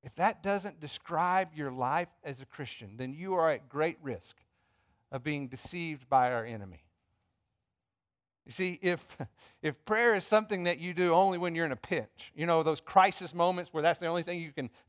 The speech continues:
think of doing, if that describes your prayer life, you're in trouble.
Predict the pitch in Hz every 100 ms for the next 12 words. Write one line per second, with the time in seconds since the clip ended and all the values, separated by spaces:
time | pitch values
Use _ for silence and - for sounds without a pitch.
0 | - 196 214 175 226 220 226 202 _ 143
1 | - 185 240 - - - _ - 147 -
2 | 196 208 180 175 196 196 202 208 202 165
3 | 175 202 - 214 196